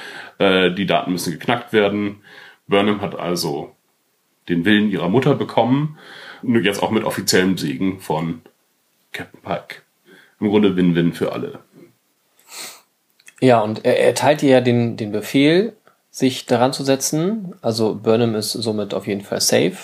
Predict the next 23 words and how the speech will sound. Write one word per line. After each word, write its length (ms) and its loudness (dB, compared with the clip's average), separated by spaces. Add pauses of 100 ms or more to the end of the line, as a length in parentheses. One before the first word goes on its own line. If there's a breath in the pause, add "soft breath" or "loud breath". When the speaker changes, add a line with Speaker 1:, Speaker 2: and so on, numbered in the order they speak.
(120)
Speaker 1:
Mhm. 240 0
Speaker 2:
Er 100 4
übernimmt 300 0
dafür 220 0
die 120 -2
Verantwortung. 760 -2 (340 soft breath)
Und 100 -16
dann 100 4
dachte 120 0
ich 60 -4
mir 120 4
aber, 360 4
ist 280 -8
das 100 -6
jetzt 220 -6
so 180 4
einfach? 360 0
Sind 180 -4
die 60 -2
so 100 -4
schlecht 300 0
verschlüsselt? 640 -4 (140)
Speaker 1:
<laughs> 640 0